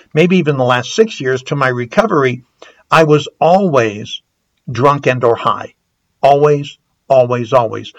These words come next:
I had, I'd gone into the degree of chronic, the stage of chronic,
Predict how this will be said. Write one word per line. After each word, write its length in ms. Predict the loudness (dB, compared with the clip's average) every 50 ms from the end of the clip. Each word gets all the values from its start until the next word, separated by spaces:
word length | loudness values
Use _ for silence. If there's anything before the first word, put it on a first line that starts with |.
| -20 -20 -20 _ -6
I 120 | -2 0
had, 200 | 0 0 -2 -4 -4
I'd 260 | -2 0 0 0 0
gone 240 | 0 2 2 2 2
into 240 | 0 -4 -4 -4 -2
the 140 | -2 -4 -4
degree 480 | -6 -8 -8 -6 -6 -6 -4 -6 -6
of 200 | -6 -8 -10 -10
chronic, 520 | -10 -4 0 2 4 4 2 2 -2 -6 _
the 100 | -8 -8
stage 400 | -8 -6 -6 -6 -6 -4 -6 -8
of 160 | -10 -10 _
chronic, 640 | -14 -6 -2 0 0 0 0 -2 -8 -12 _ _